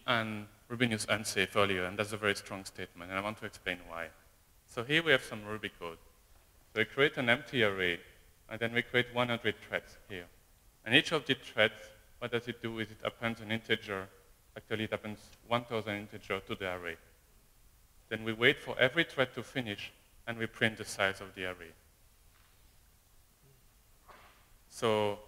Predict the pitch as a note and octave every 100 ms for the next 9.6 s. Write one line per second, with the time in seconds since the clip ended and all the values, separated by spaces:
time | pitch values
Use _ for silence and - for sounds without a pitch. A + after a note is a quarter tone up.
0 | - G#2 C3 - C3 - A#2+ G#2+ A2 G#2
1 | G#2+ A#2+ A#2+ A#2 - G#2+ G#2 - - G#2+
2 | A2 A#2+ A2 G#2 G2+ B2 G#2 G2+ - -
3 | - G2+ F#2+ G#2 G2 F#2+ - G2 F2+ F2+
4 | F2 - - - - - - A2+ - D#3+
5 | E3+ C3 B2+ A#2+ A2+ A#2 A#2+ A2+ - -
6 | - - - A2 - D#3 E3 C#3 G#2+ F#2+
7 | G2+ - - - _ _ _ _ _ -
8 | A#2+ A#2+ G#2 - B2+ A#2+ G#2 F#2+ - -
9 | - A#2 A#2+ A2+ G2+ F#2+